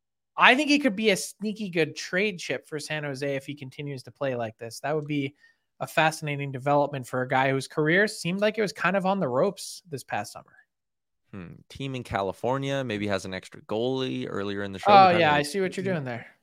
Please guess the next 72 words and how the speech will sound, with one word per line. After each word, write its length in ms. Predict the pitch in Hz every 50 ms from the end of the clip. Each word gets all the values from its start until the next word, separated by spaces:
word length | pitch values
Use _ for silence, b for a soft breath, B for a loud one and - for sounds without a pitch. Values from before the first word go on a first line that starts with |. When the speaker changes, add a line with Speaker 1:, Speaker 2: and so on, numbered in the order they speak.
| _ 135
Speaker 2:
Yeah, 140 | 156 151
there 140 | 135 165 190
you 80 | 196 147
go. 100 | 117 110
That 160 | 123 170 208
makes 180 | 190 117 - -
sense. 240 | - 110 147 156 B B B B B B
Uh, 160 | - - 131 135
let's 220 | 143 160 - 170
move 100 | 180 175
along 300 | 170 165 156 156 156 147
to 80 | 160 151
our 100 | 147 131
Betano 480 | 117 123 - - 139 139 143 143 135
Daily 260 | 123 135 135 127 123
Bets, 220 | 113 101 131 139 -
Frank. 220 | - 143 139 127
Friday 540 | - - 185 175 170 170 170 180 196 202 196 B B B -
was 160 | 147 139 143
a 80 | 156
great 260 | 147 123 143 139 135 139
day 140 | 139 131
to 80 | 127 120
make 180 | 117 120 110 -
some 140 | - 131
money 240 | 120 120 117 113 113
on 120 | 110 110 110
the 140 | 113 107
Arizona 460 | 101 101 101 107 101 101 107 107 110 107
Coyotes. 640 | - 117 107 104 101 101 98 95 95 95 90 87
I 180 | 90 90 90 - _ _ _ -
went 180 | 101 127 170 180
with 120 | 185 156
the 140 | 165 165 156
Yotes 240 | 151 151 147 139 -
money 280 | 135 131 131 139 135 135
line, 180 | 135 139 139
and 100 | 139 139
they 120 | 147 170 165
came 420 | - - 196 196 208 208 185 180 _ -
through 400 | 165 156 165 190 214 247 240 214
with 180 | 175 156 143 143
a 100 | 143 131
shootout 600 | - - - 151 156 165 170 160 143 98 98 101
victory. 600 | 120 131 123 _ - 131 127 127 127 123 117 b b b b b
Um, 280 | - 98 95 90 92 87
I 140 | - 120 123
was 140 | 120 104 98
very 200 | 107 104 101 95
fired 280 | - 101 98 95 95
up 100 | 95 90
about 220 | 87 85 90 87 -
that. 200 | 80 76 73 -
So 80 | 95
I 40 | 92
wanted 180 | 98 107 117 117
to 80 | 107
put 140 | 101 113 98
a 40 | 92
nice 200 | 107 113 - -
picture 340 | _ - 123 - - 117 110
of 80 | 98
Logan 360 | 98 110 107 104 98 104 95
Cooley 360 | - - 113 107 101 101 98 95
here 160 | 101 101 98
at 120 | 95 90
the 40 | 92
bottom 300 | 87 101 98 98 95 92
and 120 | 92 98
give 200 | - 156 165 147
the 80 | 131 131
Coyotes 560 | - 123 120 120 117 117 117 113 110 104 -